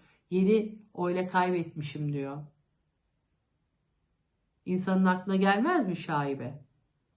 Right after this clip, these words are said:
Ondan sonra millet diyor ki, "Onu yaptık, bunu yaptık, onu yaptık." Yani.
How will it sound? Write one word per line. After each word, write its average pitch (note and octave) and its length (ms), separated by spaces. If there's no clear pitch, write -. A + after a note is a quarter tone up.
Ondan G#3 360
sonra F#3+ 200
millet F#3+ 480
diyor A3+ 220
ki, F3 120
"Onu F#3+ 240
yaptık, F#3 500
bunu G3+ 160
yaptık, F#3 440
onu F#3+ 180
yaptık." F#3+ 560
Yani. C#3+ 480